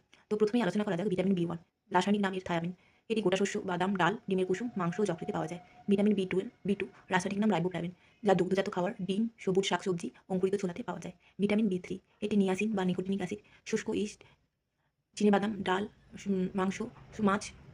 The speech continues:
গোটা শস্য প্রভৃতিতে পাওয়া যায়। ভিটামিন বি ফাইভ এর রাসায়নিক নাম প্যান্টোথেনিক অ্যাসিড, যা মূলত মটর, মিষ্টি আলু,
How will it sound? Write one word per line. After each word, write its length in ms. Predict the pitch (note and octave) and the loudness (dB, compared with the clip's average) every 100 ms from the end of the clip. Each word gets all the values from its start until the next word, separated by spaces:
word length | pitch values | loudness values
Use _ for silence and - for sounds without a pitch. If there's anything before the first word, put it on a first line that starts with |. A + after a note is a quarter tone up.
| - - | -20 -12
গোটা 180 | F#3+ G#3 | -6 -2
শস্য 160 | G#3 - | -2 -4
প্রভৃতিতে 280 | - F3+ F3+ | -4 -2 -2
পাওয়া 180 | F3+ F3 | -2 -2
যায়। 120 | F#3 - - - | -6 -10 -10 -2
ভিটামিন 260 | G#3 A3+ | 2 2
বি 100 | F#3+ | 0
ফাইভ 220 | F#3 F3+ - - - | 0 -2 -2 -6 4
এর 100 | G#3 | 4
রাসায়নিক 300 | F#3 G3 F#3+ | 6 0 -2
নাম 120 | F#3 | -2
প্যান্টোথেনিক 400 | G#3 F3 F#3+ F#3+ | -2 -2 -2 -4
অ্যাসিড, 240 | - F#3+ - - - | -4 -8 -12 -18 -2
যা 120 | G3 | 0
মূলত 220 | G3 G#3+ | 2 0
মটর, 340 | F#3 F#3 F3 G#3+ A#3 | -2 -2 0 -2 0
মিষ্টি 240 | G3 F#3 G#3 | 0 2 0
আলু, 180 | F3+ | 0